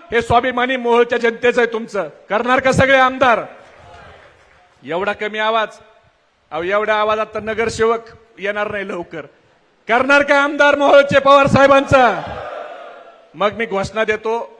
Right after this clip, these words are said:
हात वर करून घोषणा द्या. आपला हात वर असताना शेजाऱ्याकडे लक्ष ठेवा, ज्याचा हात खाली आहे समजून घ्या, विरोधी पार्टीचा खापऱ्या आपलं काय चाललंय ऐकायला आलाय.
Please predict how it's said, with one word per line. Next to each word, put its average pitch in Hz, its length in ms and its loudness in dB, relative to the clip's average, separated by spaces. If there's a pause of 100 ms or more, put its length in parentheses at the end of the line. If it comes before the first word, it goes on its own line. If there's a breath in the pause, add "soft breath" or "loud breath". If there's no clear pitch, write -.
(340)
हात 208 260 0
वर 214 140 -2
करून 226 280 -4
घोषणा 196 360 -8
द्या. 226 240 0 (520)
आपला 208 360 2
हात 220 240 0
वर 226 160 -2
असताना 220 380 -2
शेजाऱ्याकडे 226 580 -4
लक्ष 226 200 -6 (120)
ठेवा, 226 340 2 (500)
ज्याचा 220 260 -2
हात 220 160 0 (100)
खाली 208 160 -2
आहे 240 100 2
समजून 226 360 -6
घ्या, 220 140 2
विरोधी 220 340 2
पार्टीचा 220 440 -4
खापऱ्या 214 380 -2
आपलं 214 220 0
काय 208 240 0
चाललंय 202 420 2
ऐकायला 165 300 -6
आलाय. 120 240 -12